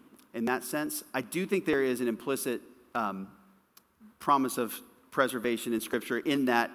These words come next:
if God's word can't pass away and everything has to come to pass, um,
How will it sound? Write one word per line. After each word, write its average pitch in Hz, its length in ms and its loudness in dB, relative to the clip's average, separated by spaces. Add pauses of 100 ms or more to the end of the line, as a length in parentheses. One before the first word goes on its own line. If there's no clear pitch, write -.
if 123 120 -2
God's 147 300 4
word 143 240 2
can't 151 240 -2
pass 123 320 0
away 110 240 0
and 104 80 -2
everything 113 300 -4
has 117 180 -4
to 117 80 -8
come 117 240 -4
to - 100 -10
pass, 123 540 -4 (540)
um, 110 440 0